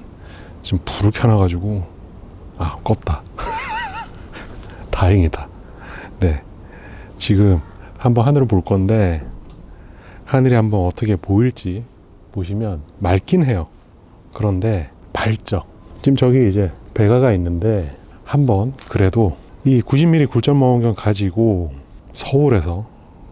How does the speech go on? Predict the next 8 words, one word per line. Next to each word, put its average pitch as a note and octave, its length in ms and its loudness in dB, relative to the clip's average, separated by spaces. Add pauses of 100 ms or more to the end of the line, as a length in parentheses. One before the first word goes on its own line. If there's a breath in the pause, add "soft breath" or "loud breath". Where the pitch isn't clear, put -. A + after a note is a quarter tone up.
(160)
구산성단을 A#2 600 0
볼 A2 200 0
수 A2+ 100 -4
있을까? A2+ 640 -2 (340)
허클레스를 C3+ 460 0
한번 E2 240 -2 (560)
보도록 G#2+ 380 2
하겠습니다. A2 460 -2